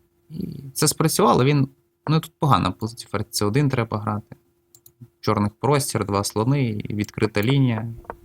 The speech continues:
Тяжкі фігури контролюють її. Тут просто все розсипається. Мало простору в супернику. Пішак на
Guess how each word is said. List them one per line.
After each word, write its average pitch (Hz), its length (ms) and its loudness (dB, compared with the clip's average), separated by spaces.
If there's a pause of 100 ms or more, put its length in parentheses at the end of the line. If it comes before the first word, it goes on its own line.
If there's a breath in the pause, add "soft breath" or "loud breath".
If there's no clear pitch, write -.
(1200 loud breath)
Тяжкі - 300 -2
фігури 135 360 2
контролюють 117 640 0
її. 110 260 -4 (640)
Тут - 140 -20
просто 135 240 2
все 117 180 0
розсипається. - 720 0 (500)
Мало 160 280 4
простору 98 400 -2
в - 40 -10
супернику. - 600 -6 (120)
Пішак 107 400 -2
на - 280 -2